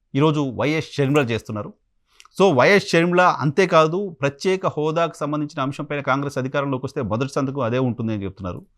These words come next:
నిజంగానే ఆంధ్రప్రదేశ్ ప్రజలకు సంబంధించి, ప్రత్యేక హోదా అంశానికి సంబంధించి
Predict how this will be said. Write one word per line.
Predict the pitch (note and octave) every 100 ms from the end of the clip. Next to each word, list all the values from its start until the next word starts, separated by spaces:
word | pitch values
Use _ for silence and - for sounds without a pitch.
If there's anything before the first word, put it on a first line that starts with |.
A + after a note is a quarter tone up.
| _ _ -
నిజంగానే | B2 F#3 F3+ F#3+
ఆంధ్రప్రదేశ్ | D#3+ E3 E3 D3
ప్రజలకు | C3+ C3+ C3+
సంబంధించి, | C3+ B2+ C#3 D3
ప్రత్యేక | A#2+ D3
హోదా | B2 B2 A2
అంశానికి | A#2 C#3 B2
సంబంధించి | B2 A2+ A2+ G#2 D3